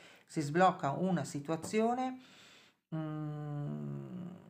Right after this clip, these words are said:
e vi porta a una grande serenità, fra l'altro proprio a ridosso del sei di bastoni, di questo,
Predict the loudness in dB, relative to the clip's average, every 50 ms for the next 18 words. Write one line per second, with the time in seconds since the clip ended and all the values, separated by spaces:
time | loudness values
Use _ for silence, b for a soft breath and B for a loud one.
0 | -20 -20 -20 -20 -20 -20 -20 _ _ _ _ _ _ _ _ _ _ _ 2 2
1 | 2 4 2 2 4 4 4 4 4 2 2 2 2 2 0 0 2 4 6 8
2 | 8 8 6 4 2 -2 -2 -2 -2 -2 -2 0 0 0 0 0 0 2 4 4
3 | 4 4 2 0 -2 0 0 0 -2 -2 -2 -2 -4 -4 -6 -10 -10 -6 -6 -6
4 | -6 -8 -12 -12 -4 0 2 2 2 2 0 0 0 2 2 2 0 0 -2 -6
5 | -6 -4 -2 -2 -2 -2 -4 -2 0 0 2 2 2 2 0 -2 -4 -4 0 2
6 | 2 2 2 0 -2 -6 -4 -2 -2 -2 -2 -2 -2 -2 -2 -4